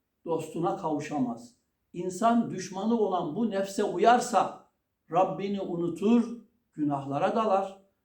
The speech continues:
Günahlardan uzak durabilmek için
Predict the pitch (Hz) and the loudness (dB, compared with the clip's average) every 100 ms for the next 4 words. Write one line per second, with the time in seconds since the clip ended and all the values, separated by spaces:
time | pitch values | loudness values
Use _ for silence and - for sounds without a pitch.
0 | _ 220 240 196 190 190 185 180 147 143 | _ -2 2 2 4 4 4 4 2 0
1 | 214 196 196 - 151 160 151 160 156 226 | -4 0 0 0 -2 0 0 -2 0 0
2 | 240 185 185 196 220 - - | 0 -2 -2 0 0 -4 -16